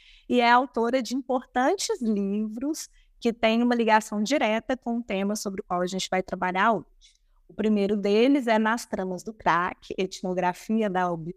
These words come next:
Abjeção, que foi prêmio CAPES de Tese em dois mil e treze e foi também menção honrosa da Society for Latin America and Caribbean Anthropology, e ela é coorganizadora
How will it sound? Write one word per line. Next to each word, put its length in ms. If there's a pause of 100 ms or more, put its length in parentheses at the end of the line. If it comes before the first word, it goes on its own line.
Abjeção, 960 (320)
que 120
foi 180
prêmio 640 (120)
CAPES 440
de 120
Tese 560
em 140
dois 240
mil 160
e 40
treze 760
e 100
foi 220
também 320
menção 460
honrosa 680 (380)
da 180
Society 920
for 100
Latin 360
America 560
and 220
Caribbean 760
Anthropology, 1120 (500)
e 140
ela 200
é 60
coorganizadora 1600